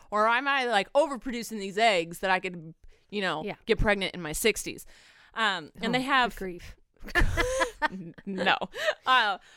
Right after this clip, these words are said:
Speaker 1: but all the tests are conducted at a C L I A certified lab. It's professionals doing this stuff, and it's professionals helping you. They have things online to help you answer your questions.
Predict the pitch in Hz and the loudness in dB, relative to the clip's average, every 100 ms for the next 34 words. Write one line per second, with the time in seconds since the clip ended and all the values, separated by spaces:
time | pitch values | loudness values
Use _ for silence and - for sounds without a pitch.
0 | _ - 240 247 - 240 262 294 - 214 | _ -6 -2 -2 0 4 4 2 -2 -4
1 | 202 208 202 185 185 - 190 185 208 208 | -2 -4 -2 0 0 0 0 0 2 2
2 | - - 254 214 202 175 180 - 180 180 | 0 0 2 4 4 4 2 0 -2 -2
3 | - 180 - 160 170 170 170 - - 233 | -4 -6 -4 -2 2 2 2 -2 -2 2
4 | 269 - 220 202 170 170 170 - 170 - | 2 0 -6 -4 -6 -8 -8 -2 0 -2
5 | - - - 202 - 226 226 214 196 - | -10 -12 -6 -6 -4 -4 -4 -4 -8 -2
6 | 185 175 131 147 180 180 165 214 208 196 | -2 -2 -6 -8 -4 -4 -4 -8 -8 -10
7 | 180 170 180 175 175 170 165 - 165 - | -8 -8 -8 -10 -10 -12 -12 -14 -16 -14
8 | 151 - 233 - 214 | -8 -4 -4 -4 -8